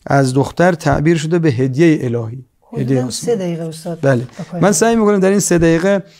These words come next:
Speaker 1: خیلی خلاصه محضر عزیزان روایاتی که در این زمینه وجود دارد رو عرض بکنم، خیلی سرفصلای
Speaker 2: لطفاً.
Speaker 1: کوتاه. یک حدیث در این زمینه از امام صادق علیه السلام هست، خیلی زیباست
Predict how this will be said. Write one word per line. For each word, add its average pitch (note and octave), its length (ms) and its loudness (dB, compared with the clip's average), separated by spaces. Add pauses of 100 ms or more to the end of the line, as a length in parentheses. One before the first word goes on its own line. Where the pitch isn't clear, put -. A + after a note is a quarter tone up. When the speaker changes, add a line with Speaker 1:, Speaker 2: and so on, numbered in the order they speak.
(180)
Speaker 1:
خیلی F#3+ 340 2
خلاصه C#3+ 580 2
محضر C#3 380 2
عزیزان D3 540 0 (880)
روایاتی C#3+ 480 4
که D3 80 2
در C#3 120 2
این D3 100 0
زمینه C3+ 260 0
وجود C3+ 280 -2
دارد D#3 360 -2
رو E3+ 180 -2 (280)
عرض D3 200 2
بکنم، B2+ 380 -2
خیلی F3+ 300 -2
سرفصلای D3+ 580 0
Speaker 2:
لطفاً. D#3 160 -4
Speaker 1:
کوتاه. F#3 300 -2 (880)
یک F#3+ 260 2
حدیث F#3+ 340 -2
در G#3 120 0
این G#3+ 120 0
زمینه G3+ 300 0
از F#3 140 2
امام F#3+ 260 0
صادق F3 320 0
علیه E3+ 140 4
السلام E3+ 400 2
هست، F3 220 0
خیلی F3+ 340 -2
زیباست D#3+ 560 0